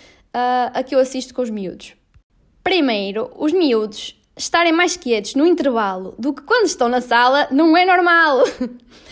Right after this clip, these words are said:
Tipo, isto é, acontece realmente, eles fazem mais barulho quando estão na sala, que é quando deviam estar mais calados porque estão a fazer os trabalhos de casa, fichas, et cetera, do que no intervalo que é suposto brincarem. Porquê? Porque quando estão na sala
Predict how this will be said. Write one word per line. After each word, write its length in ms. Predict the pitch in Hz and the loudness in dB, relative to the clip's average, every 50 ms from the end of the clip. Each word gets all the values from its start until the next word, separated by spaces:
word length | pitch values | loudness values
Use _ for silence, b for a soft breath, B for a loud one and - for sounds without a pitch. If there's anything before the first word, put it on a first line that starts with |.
| B B B B B _ 285 | B B B B B _ -2
Tipo, 380 | 294 220 - 247 240 233 233 - - - _ _ - | -2 0 0 -2 -2 -4 -4 -6 -12 -20 _ _ 0
isto 320 | 294 330 - - 311 - | 0 0 0 -2 -6 -2
é, 180 | - 587 605 523 | 0 0 0 2
acontece 440 | - - 359 311 311 277 294 285 - | 2 2 2 2 4 2 0 0 0
realmente, 400 | 285 262 269 285 262 240 233 233 | 0 0 2 0 -2 -2 -4 -4
eles 100 | 240 240 | -4 -2
fazem 240 | - 285 311 311 302 | -2 -2 0 2 2
mais 200 | 294 285 294 262 | 2 0 0 2
barulho 360 | 262 247 233 220 214 208 214 | 2 2 2 2 0 -2 -2
quando 200 | - 240 247 247 | -2 0 0 0
estão 200 | 247 - 294 302 | 0 0 2 2
na 160 | 294 262 254 | 2 0 -2
sala, 560 | 254 - - 220 208 202 202 202 220 262 339 | -2 -4 -2 -2 0 0 -2 -2 -4 -4 -4
que 140 | - - 240 | -6 -8 -10
é 60 | 220 | -8
quando 160 | 220 220 220 | -6 -6 -6
deviam 180 | 226 208 214 208 | -6 -6 -6 -6
estar 140 | 202 214 202 | -6 -6 -8
mais 160 | 190 202 - | -8 -10 -8
calados 280 | - 208 208 190 196 202 | -6 -4 -4 -4 -4 -6
porque 120 | - - | -12 -10
estão 140 | - 214 214 | -8 -8 -8
a 40 | 214 | -6
fazer 160 | - 214 190 | -8 -10 -10
os 60 | 202 | -6
trabalhos 240 | - 208 202 202 202 | -6 -4 -4 -4 -6
de 60 | - | -6
casa, 360 | - 214 202 208 214 202 220 | -2 0 0 0 0 -2 -6
fichas, 320 | 220 - 220 196 - - 196 | -8 -8 -10 -12 -10 -8 -10
et 160 | 180 180 180 | -10 -10 -8
cetera, 340 | - 185 190 190 - 269 302 B B B B B - | -8 -8 -8 -6 -8 -10 -10 B B B B B -4
do 160 | 285 392 415 | -2 -2 -2
que 100 | 427 427 | 0 0
no 60 | 453 | -2
intervalo 480 | 466 440 453 440 440 453 440 453 440 453 | 0 0 0 2 4 4 4 2 0 -2
que 80 | - | -4
é 40 | 440 | -4
suposto 260 | 440 - - 403 - - | -4 -6 -8 -8 -6 -2
brincarem. 500 | 403 403 403 392 359 269 247 240 247 254 b b b b b b _ _ | -2 -2 0 0 0 0 0 -2 -4 -10 b b b b b b _ _
Porquê? 380 | 359 381 - - 220 - - - - _ b b b b b b b b b _ | -2 -2 0 -2 -4 -6 -6 -10 -18 _ b b b b b b b b b _
Porque 280 | - 370 330 247 240 - - | -2 0 0 0 -2 -4 -4
quando 180 | - 247 233 226 | -2 -2 -2 0
estão 140 | 226 220 208 | -4 -4 -6
na 120 | 202 226 | -6 -4
sala 400 | 226 247 202 196 202 196 185 - | -2 0 0 0 0 -2 -4 -6